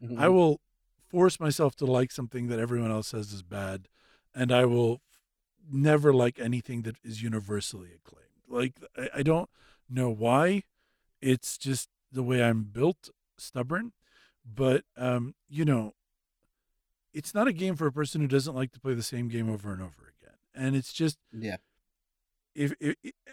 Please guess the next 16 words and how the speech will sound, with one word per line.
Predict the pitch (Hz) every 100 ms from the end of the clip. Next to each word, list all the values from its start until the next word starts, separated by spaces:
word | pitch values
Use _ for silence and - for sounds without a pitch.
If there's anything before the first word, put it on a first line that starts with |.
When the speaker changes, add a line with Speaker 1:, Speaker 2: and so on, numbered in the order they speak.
| _ 143
Speaker 2:
th-, | 160
so | - 175 180
it, | -
I | 147
mean, | -
it | 175
was, | 160 175
just | 190 -
wasn't | 185 180
made | 165 175
for | - 175
me. | 175
And | 123
I | 131 160
also | 160 190 - 180
am | 147